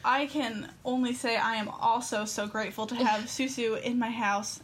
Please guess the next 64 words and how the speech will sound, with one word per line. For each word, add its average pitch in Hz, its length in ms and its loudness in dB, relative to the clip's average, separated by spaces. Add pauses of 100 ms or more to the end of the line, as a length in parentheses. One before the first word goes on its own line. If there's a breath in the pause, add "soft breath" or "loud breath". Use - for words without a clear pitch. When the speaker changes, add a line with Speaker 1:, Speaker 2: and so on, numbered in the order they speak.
(140)
Speaker 1:
and 330 200 -4
life. 220 580 -4
Speaker 2:
<laughs> 285 340 0
Speaker 1:
It's - 200 2
been 302 160 4
great. 220 460 0
I 240 60 0
mean, 208 280 0
it - 160 0
would, 254 200 0
it 262 60 2
would 247 120 2
be 240 100 2
really 208 220 0
hard 196 300 0
to 220 100 -2
be 185 380 -2
alone 208 520 0
or 233 160 0
to 233 60 4
be 214 120 0
pe- 208 40 0 (140)
Speaker 2:
Mm-hmm. 202 100 -8
Speaker 1:
with 226 160 0
people 262 260 0
who 233 140 2
you 196 200 -2
don't 202 360 -4
like. 220 400 -2
So 220 60 -6
Speaker 2:
Yeah. 208 240 4
Speaker 1:
I, 262 360 2
I'm 247 140 2
so 294 220 0
glad 208 280 0
to 220 60 -6
be 208 60 -2
with 196 120 -6
a 202 40 -10
friend 202 500 -2
and 208 100 -4
such 214 160 -4
a - 40 -6
good - 140 -6
Speaker 2:
Mm-hmm. - 80 -10
Speaker 1:
friend 107 280 -6
at - 160 -6
that. 117 340 -2 (480 loud breath)
Um, 156 280 -4
so 220 160 -4
that's 220 240 -2
been 220 180 -2
really 202 200 -2
great. 190 380 -4
I've 220 160 0
been 226 200 2
baking 226 380 -2
and 208 120 -4
cooking 220 360 -4
a 220 40 -2
little 214 180 -2
bit 220 200 -2
more. 214 460 0
Speaker 2:
Ooh, 349 100 -4